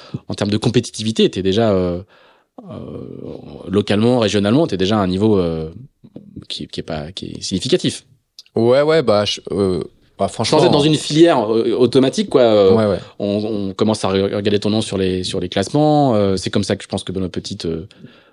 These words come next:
Speaker 1: euh, pense à toi aussi, quoi.
Speaker 2: Ouais, alors après, euh,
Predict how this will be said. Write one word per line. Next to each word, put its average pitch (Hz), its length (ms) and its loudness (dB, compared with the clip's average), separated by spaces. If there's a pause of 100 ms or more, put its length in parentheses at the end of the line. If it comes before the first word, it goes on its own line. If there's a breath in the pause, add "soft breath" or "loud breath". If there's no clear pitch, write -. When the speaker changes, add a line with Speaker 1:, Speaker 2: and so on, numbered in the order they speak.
(240 loud breath)
Speaker 1:
euh, 80 100 -6
pense - 160 -8
à 95 60 -6
toi 117 100 0
aussi, 127 200 -4
quoi. 82 160 -8 (280)
Speaker 2:
Ouais, 110 240 2
alors 110 400 4
après, 143 320 0
euh, 98 400 2